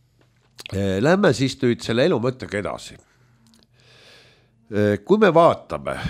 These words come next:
elu mõtet, siis ta oleks nagu jumalikkuse kolmas sammas,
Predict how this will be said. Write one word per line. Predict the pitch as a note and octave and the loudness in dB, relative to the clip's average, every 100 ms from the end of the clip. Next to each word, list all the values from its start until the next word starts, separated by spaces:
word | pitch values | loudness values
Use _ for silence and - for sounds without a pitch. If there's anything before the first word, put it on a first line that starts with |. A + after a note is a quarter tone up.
| - - - - - | -8 -10 -20 -14 -2
elu | F3 F#3+ | 0 0
mõtet, | A#2 G2+ - - - | 0 -4 -8 -14 -20
siis | - D#3+ E3 | -4 -4 0
ta | D3+ | 0
oleks | A#2 G2 - | 0 -2 -6
nagu | A2 G#2+ G2 F2+ - | -4 -2 -4 -6 -4
jumalikkuse | C#3+ D#3 G#2+ G2+ - F#2 G2 | -2 0 0 -2 -8 -10 -4
kolmas | C#3 B2+ F#2 - | -2 -2 -4 -6
sammas, | F2 F2 B2+ D3 | -8 -2 -2 -2